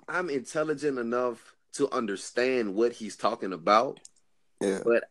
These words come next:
Speaker 1: I can't necessarily relate
Speaker 2: Yeah, you can't
Speaker 1: to the
Speaker 2: relate,
Speaker 1: particular
Speaker 2: yeah.
Speaker 1: situation.
Speaker 2: Yeah.
Speaker 1: But like I said, I have the intelligence to actually listen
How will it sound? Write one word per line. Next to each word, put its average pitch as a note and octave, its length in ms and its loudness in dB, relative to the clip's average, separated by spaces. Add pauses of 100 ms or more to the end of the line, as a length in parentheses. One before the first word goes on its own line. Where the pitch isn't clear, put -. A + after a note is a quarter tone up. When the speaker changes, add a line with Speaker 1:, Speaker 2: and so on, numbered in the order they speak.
(120)
Speaker 1:
I A#2+ 180 6
can't A#2+ 420 -8
necessarily A2+ 1080 4
relate G2 500 6
Speaker 2:
Yeah, A#2+ 60 8
you G#2 140 0
can't A#2 200 4
Speaker 1:
to - 20 2
the G#2+ 60 2
Speaker 2:
relate, G#2 280 8
Speaker 1:
particular A2 80 0
Speaker 2:
yeah. A2+ 120 -4
Speaker 1:
situation. A2 800 4 (520)
Speaker 2:
Yeah. B2 160 -4
Speaker 1:
But A#2+ 80 4
like A#2 160 8
I A2+ 40 0
said, A2 240 -4
I A#2 140 2
have A#2+ 240 -4
the - 180 -4
intelligence B2+ 880 -4 (300)
to A#2+ 240 -2
actually B2 520 0
listen F#2+ 640 4